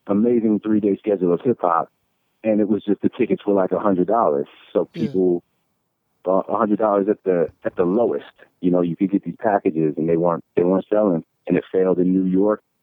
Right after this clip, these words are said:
Speaker 1: right before they came to D C, and then they pulled the plug on the whole thing. And, uh,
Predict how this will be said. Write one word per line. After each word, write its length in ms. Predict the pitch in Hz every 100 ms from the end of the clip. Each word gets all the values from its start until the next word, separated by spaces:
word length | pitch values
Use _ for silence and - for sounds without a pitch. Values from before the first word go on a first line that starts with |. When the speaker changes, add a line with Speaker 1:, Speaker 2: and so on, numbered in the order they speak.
| _ _ -
Speaker 1:
right 140 | 87
before 240 | 87 92 92
they 120 | 90
came 240 | - 95
to 60 | 90
D 200 | 92 90
C, 180 | - 101
and 80 | 82
then 80 | 85
they 120 | 80 - -
pulled 140 | 92
the 60 | -
plug 280 | - 92 92
on 80 | 82
the 60 |
whole 160 | 82 85
thing. 340 | 90 92 78 - _ _ _ _ -
And, 280 | 85 80
uh, 340 | 85 82 73